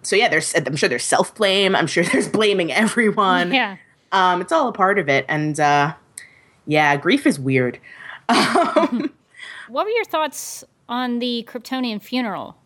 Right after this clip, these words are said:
Speaker 2: 'Cause that was the, the first time I've s-, ever seen something like, like, in, in ten seasons of Smallville, I don't think they ever did anything like that.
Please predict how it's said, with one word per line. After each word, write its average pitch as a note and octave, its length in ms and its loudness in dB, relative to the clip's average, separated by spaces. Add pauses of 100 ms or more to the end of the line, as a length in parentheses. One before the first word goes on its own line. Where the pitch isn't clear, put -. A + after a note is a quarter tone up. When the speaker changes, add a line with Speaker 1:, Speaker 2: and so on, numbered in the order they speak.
(160)
Speaker 2:
'Cause G#3+ 140 -8
that D4+ 160 2
was F#4 200 -6
the, C#4 300 2
the B3+ 100 -2
first C#4 220 -4
time C4+ 180 0
I've B3 120 0
s-, A#3+ 140 -6
ever A#3+ 280 -4
seen A3+ 560 -2
something G#3+ 340 -2
like, G3+ 220 0
like, G#3+ 280 -2 (380)
in, A#3+ 220 -2
in A#3 180 0
ten C4+ 260 2
seasons B3 380 0
of G3 80 -10
Smallville, A#3 420 0
I F#3 260 2
don't F#3+ 240 -2
think F#3+ 200 -4
they F3+ 100 2
ever F3+ 160 -2
did F3 160 -2
anything F3+ 340 -6
like F3+ 220 -6
that. F#3 260 -2